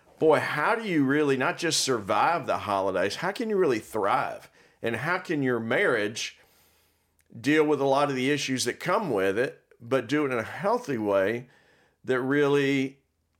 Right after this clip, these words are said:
makes you stronger? 'Cause that's really what our goal is here, just help you build stronger marriages. Um, all right, what would you say if you had to say one thing for how to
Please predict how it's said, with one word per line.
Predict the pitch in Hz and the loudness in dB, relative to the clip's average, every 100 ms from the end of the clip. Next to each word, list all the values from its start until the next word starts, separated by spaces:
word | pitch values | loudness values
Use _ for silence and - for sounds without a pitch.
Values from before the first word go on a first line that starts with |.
| _ _ _ | _ _ _
makes | 113 139 - | -2 0 -2
you | 160 | -6
stronger? | - 165 233 - - _ _ _ _ _ | 0 0 -2 -8 -16 _ _ _ _ _
'Cause | - 123 | -2 0
that's | 117 143 147 | 2 0 0
really | 143 156 160 | -2 0 2
what | 151 147 | 2 2
our | 139 | 2
goal | 139 143 147 | 2 2 2
is | 175 156 | 0 -4
here, | 95 82 | -4 -6
just | 92 95 - | -8 -10 -4
help | 135 127 120 | -2 -2 -4
you | 170 156 | -4 -2
build | 123 120 117 | 2 2 0
stronger | - - 139 127 120 | -4 0 0 2 0
marriages. | 120 151 101 76 - - - - - - - _ _ - | 0 0 -2 -4 -10 -10 -12 -20 -20 -20 -20 _ _ -2
Um, | 139 127 120 98 - _ _ _ _ _ - - _ _ _ _ _ _ _ _ _ - | 2 2 0 -8 -16 _ _ _ _ _ -20 -20 _ _ _ _ _ _ _ _ _ -2
all | 175 | 0
right, | 151 143 | 0 2
what | 175 | 2
would | 185 | 2
you | 185 | 0
say | 180 165 170 151 135 135 135 | 0 2 4 6 4 2 -2
if | 143 143 143 139 | 0 2 2 0
you | 165 214 | -2 0
had | 196 | 0
to | 147 | 0
say | 175 147 | 2 2
one | 127 120 151 160 151 | 0 0 0 0 0
thing | 151 139 120 113 | 0 0 0 -4
for | - 110 104 | -4 -2 -2
how | - 139 139 139 | -6 -2 0 2
to | 120 110 | 2 2